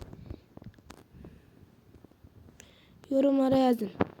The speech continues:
Bir de beğenip takip etmeyi unutmayın yani. Lütfen. Abone de olabilirsiniz. Bak görüyorsunuz değil mi Muhammed Salah? Ayağı hızlı bak. Bak orada Muhammed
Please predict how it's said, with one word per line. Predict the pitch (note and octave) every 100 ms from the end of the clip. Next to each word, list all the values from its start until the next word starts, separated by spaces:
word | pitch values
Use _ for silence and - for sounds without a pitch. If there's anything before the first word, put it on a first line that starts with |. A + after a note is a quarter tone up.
| _ - _ _ - - - - -
Bir | D4
de | D4
beğenip | A#3 A#3 B3 C#4
takip | C4+ A#3+ B3
etmeyi | B3+ - G#3+ A3
unutmayın | A3 G#3 G#3+ G3
yani. | F#3+ F#3 F#3+ - - -
Lütfen. | G#3+ G3+ - F#3+ - - _ _ _ - - - - - -
Abone | A#3 A3 A#3 D4 C#4
de |
olabilirsiniz. | A#3 G3 G3 G#3+ - - - - - - - - - - - - - - - - - - - - - - - -
Bak | A3+ B3
görüyorsunuz | A#3 C4+ C4 B3 A#3+
değil | C4+
mi | A#3
Muhammed | G#3+ G#3+ A#3
Salah? | - A#3 C4+ - - - - -
Ayağı | G#3+ A3+ B3 C4+
hızlı | - A#3+ A3+ C4
bak. | A3 - - - -
Bak | G3+
orada | B3 C4+ B3+
Muhammed | B3 A#3 A#3+